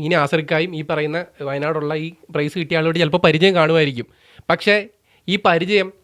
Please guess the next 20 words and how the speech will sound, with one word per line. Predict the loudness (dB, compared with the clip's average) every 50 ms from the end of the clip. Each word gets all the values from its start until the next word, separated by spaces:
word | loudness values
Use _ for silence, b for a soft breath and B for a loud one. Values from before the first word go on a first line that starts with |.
| _ _ 0
അതായത് | 0 2 2 2
മോൻ്റെ | 0 0 0 0 -2
കൂട്ടുകാരൻ | -2 -2 -4 -4 -4 -4 -4
ചിലപ്പോ | -4 -2 -2 0 2 2
ആയിരിക്കാം, | 2 2 0 0 0 0 0 -2 _ _ -6
ഞാൻ | -4 -4 -4 -6 -2 0
ഡൗട്ട് | 2 2 2 2 2 2
പറയുക, | 4 2 2 -2 -4 -6 -6
ആസറിക്കാണ് | -6 -4 -4 -2 -2 0 0
മോൻ്റെ | -2 -2 -2 -4 -6
കൂട്ടുകാരനായിരിക്കാം. | -8 -6 -8 -8 -6 -6 -6 -6 -6 -6 -6 -8 -6 -6
പക്ഷേ | -4 -4 -2 -2
ഈ | -2 -2 0
പരിചയം | 0 0 0 2 2 2 2
ഉണ്ടെന്ന് | 2 0 0 -2
അവിടെ | -2 -2 -2
വെച്ച് | -2 -2 0
പറഞ്ഞ | 0 0 0 0 0 0
ആളുകൾ | 0 2 2 0 0 -2 -2 -4 -2
ഒന്നാമത് | 0 2 4 4 6 6 4 4 4